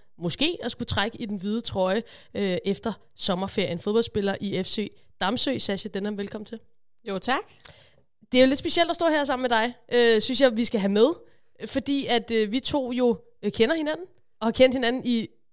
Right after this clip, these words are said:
Speaker 1: jeg får
Speaker 2: Siden
Speaker 1: lyst til
Speaker 2: vi
Speaker 1: at sige
Speaker 2: var
Speaker 1: tredive år.
Speaker 2: Ja, siden vi var fem, så
Speaker 1: Ja.
Speaker 2: det er tredive år.
Speaker 1: Så det er jo tredive år, hvilket i sig selv er uhyggeligt.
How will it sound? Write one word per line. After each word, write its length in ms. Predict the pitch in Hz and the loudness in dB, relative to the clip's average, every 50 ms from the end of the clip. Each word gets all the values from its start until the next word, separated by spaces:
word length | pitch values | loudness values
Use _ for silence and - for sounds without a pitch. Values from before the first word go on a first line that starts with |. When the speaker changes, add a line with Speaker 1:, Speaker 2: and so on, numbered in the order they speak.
| _ _ _ | _ _ _
Speaker 1:
jeg 280 | - 185 208 202 160 - - | -8 -4 -2 -2 -2 -4 -8
får 60 | _ _ _ | _ _ _
Speaker 2:
Siden 240 | - - - - 226 | -12 -8 -2 0 2
Speaker 1:
lyst 100 | 254 240 | 2 4
til 60 | 240 | 4
Speaker 2:
vi 20 | - | 4
Speaker 1:
at 60 | - | 4
sige 120 | 214 - | 4 4
Speaker 2:
var 60 | - 196 | 4 4
Speaker 1:
tredive 360 | - - 196 214 247 240 254 | 4 6 6 6 6 6 4
år. 440 | 202 185 175 - - - _ _ _ - | 2 2 0 -4 -10 -20 _ _ _ -10
Speaker 2:
Ja, 160 | 202 180 143 - - | -8 -8 -8 -8 -12
siden 280 | - - - 320 320 311 | -12 -8 -4 -2 -2 -2
vi 60 | 269 | 0
var 100 | 226 208 | 0 -2
fem, 340 | 202 - 214 208 185 - - - | 0 0 -2 -2 -4 -6 -14 -10
så 120 | - - 233 | -2 2 2
Speaker 1:
Ja. 80 | 196 | 4
Speaker 2:
det 80 | 196 320 | 4 2
er 60 | 294 | -2
tredive 320 | - - 202 202 214 226 | -4 -4 -4 -2 -2 -2
år. 180 | 208 190 - - | -4 -4 -6 -4
Speaker 1:
Så 120 | - - 277 | -2 0 4
det 160 | 226 311 320 | 6 6 6
er 40 | 320 | 6
jo 60 | 302 | 4
tredive 320 | - 254 254 240 254 254 | 4 4 4 4 6 6
år, 200 | 233 226 170 170 | 4 4 2 0
hvilket 280 | 196 214 233 226 226 247 | -2 -2 -2 -2 -2 -2
i 60 | 233 | -2
sig 120 | 180 185 185 | -2 0 2
selv 180 | 254 247 240 | 2 2 2
er 60 | 240 | 2
uhyggeligt. 440 | 226 233 208 233 - - 247 220 - | 2 2 2 0 0 -2 -6 -6 -6